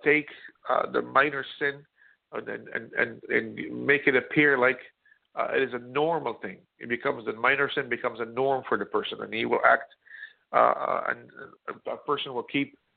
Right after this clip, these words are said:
will start doing this minor sin and, and becomes, uh, an everyday for him, and it's, it becomes an act without consequences. I don't know if you, uh, my dear listeners, you can hear the, the, uh, lightning.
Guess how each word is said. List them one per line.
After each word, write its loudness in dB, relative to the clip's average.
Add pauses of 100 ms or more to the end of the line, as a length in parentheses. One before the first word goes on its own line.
(240)
will -2
start 4
doing 4
this 2 (200)
minor 4 (100)
sin 2
and, -8
and -6
becomes, 2 (580)
uh, 6
an -2
everyday 6
for -6
him, -8
and -8
it's, -12 (100)
it -8
becomes -2
an -6
act 4 (460)
without -6
consequences. -8
I -2
don't -4
know 0
if -8
you, -6 (440)
uh, 6
my 4
dear 4
listeners, -4
you -14
can -16
hear 0
the, 4 (560)
the, 2
uh, 4
lightning. 0